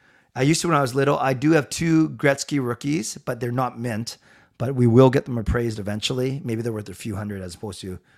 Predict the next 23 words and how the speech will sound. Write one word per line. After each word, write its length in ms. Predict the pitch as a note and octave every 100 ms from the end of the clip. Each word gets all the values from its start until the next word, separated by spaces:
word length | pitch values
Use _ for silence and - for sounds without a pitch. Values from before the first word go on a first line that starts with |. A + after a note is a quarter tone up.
| _
thousands. 600 | - F#2 G#2+ G2+ F#2 A2 - _ _ _
But 180 | - C3+
yeah, 260 | C3 B2 A2+
I 60 |
used 240 | A#2 B2+ -
to 60 |
collect 320 | - C3 A2+
when 100 | B2
I 60 | A#2
was 160 | G2+ -
small, 380 | - A2+ G#2
but 220 | G2 G#2 G#2 _ _ _
it 40 | B2+
was 100 | G#2+
just 180 | A2+
so 60 | -
we 140 | A#2+
can 160 | A2 G#2
play 320 | - A#2+ G#2+
in 60 | G#2+
elementary 420 | F#2 G2 G2 -
school 200 | - G2
and 140 | E2+